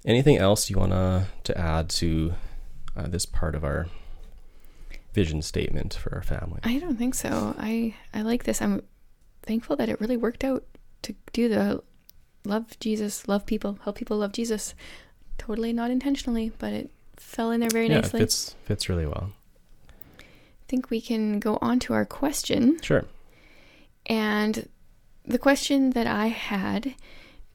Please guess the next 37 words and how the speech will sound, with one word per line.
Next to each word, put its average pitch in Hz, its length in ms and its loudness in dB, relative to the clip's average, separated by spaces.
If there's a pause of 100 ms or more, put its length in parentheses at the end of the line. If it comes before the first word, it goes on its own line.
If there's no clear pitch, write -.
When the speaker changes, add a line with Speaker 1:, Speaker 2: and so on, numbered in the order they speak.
Speaker 2:
was, 214 640 0 (120)
what 220 500 0 (100)
are 226 560 0 (260)
some 254 300 2
ways 208 500 2
that 208 380 -2 (600)
your 208 220 -4
kids 208 360 0
do 202 300 4
slash 190 580 -2
you 202 180 -2
give 202 260 0
your 190 100 -2
kids 196 300 -8
opportunities - 760 2 (420)
to - 120 -4
serve 180 320 0
others? - 460 -8 (500)
And - 120 0
I 185 120 4
would 190 220 2 (100)
honestly 240 280 6
be 190 140 -2
curious - 460 -2
to - 80 -6
hear 220 280 -2
from 202 120 -6
people, - 260 -6
like, - 240 -6
what, 185 380 -2 (360)
what 202 260 0
are 202 80 0
these 220 180 0
opportunities 185 580 2
you 190 60 -2
give 262 180 0
them? 294 260 2